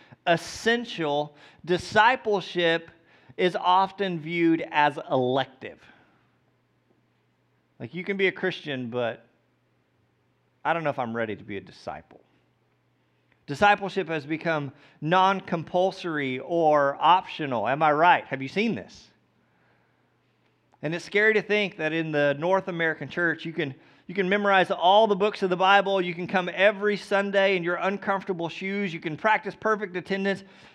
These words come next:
even tithe weekly, and miss God's mission for your life. Matthew chapter twenty-eight, verses nineteen and twenty. Jesus says, "Therefore,"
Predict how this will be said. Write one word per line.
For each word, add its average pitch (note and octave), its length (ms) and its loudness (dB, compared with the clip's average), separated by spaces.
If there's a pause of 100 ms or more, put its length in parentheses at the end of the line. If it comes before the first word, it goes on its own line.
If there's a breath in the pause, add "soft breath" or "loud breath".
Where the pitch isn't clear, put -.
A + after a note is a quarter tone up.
(100)
even A3 380 0
tithe G#3+ 580 0
weekly, F3+ 720 -4 (400 loud breath)
and F#3 420 -2 (120)
miss G3+ 880 4 (1200)
God's F#3 560 4 (400)
mission D#3 600 -8 (280)
for D3+ 600 -4 (140)
your B2+ 680 -4 (340)
life. A2+ 320 -2 (880)
Matthew F3 360 0
chapter E3 340 0
twenty-eight, D3 600 -6
verses C3+ 300 -10
nineteen D3+ 500 -6
and B2 120 -6
twenty. C3+ 440 -6 (2500 soft breath)
Jesus E3+ 440 -4
says, D3 240 -6
"Therefore," D3 920 -2